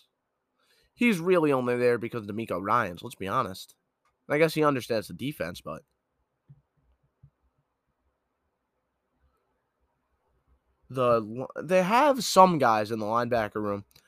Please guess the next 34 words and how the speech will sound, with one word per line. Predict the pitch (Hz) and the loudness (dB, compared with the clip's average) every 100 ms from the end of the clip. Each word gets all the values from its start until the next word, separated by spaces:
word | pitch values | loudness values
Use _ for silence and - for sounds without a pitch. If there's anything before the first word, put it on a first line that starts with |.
| _ _ 139 | _ _ -10
Th-, | 151 | -4
like, | 131 180 | 4 4
they | 170 175 | 6 4
have | 180 220 | 6 6
a | 220 | 6
lot | 156 143 135 | 6 8 8
of | |
names | 117 113 101 92 95 | 4 -2 -4 -6 -8
in | 101 | -8
the | 95 | -8
linebacker | 95 92 87 92 - 78 | -8 -8 -10 -14 -14 -14
room. | 57 58 _ _ _ _ _ _ _ _ _ _ _ _ _ _ _ _ _ _ _ - | -14 -18 _ _ _ _ _ _ _ _ _ _ _ _ _ _ _ _ _ _ _ -8
They | 139 160 | 6 8
have | 175 180 | 8 6
to | 185 | 0
decide | 147 143 - 131 120 117 98 - _ _ _ _ _ - | 0 0 4 6 6 2 -4 -18 _ _ _ _ _ -12
which | 135 156 - | -2 -2 -2
of | 135 | -4
these | 123 113 | -4 -6
three | 113 120 110 | -6 -4 -2
are | 98 95 _ _ _ _ 123 | -2 -6 _ _ _ _ -16
really | 120 120 104 | -8 -6 -6
good | 95 113 95 | -6 -6 -6
enough | 90 90 | -8 -10
to | 90 | -12
stay | - 85 | -8 -8
on | 76 | -10
the | |
field. | - - - | -14 -14 -8
But | 131 | -2
they | 170 | 2
definitely | 208 247 190 | 2 2 0
have | 110 | 0
names. | 82 67 - | -6 -10 -16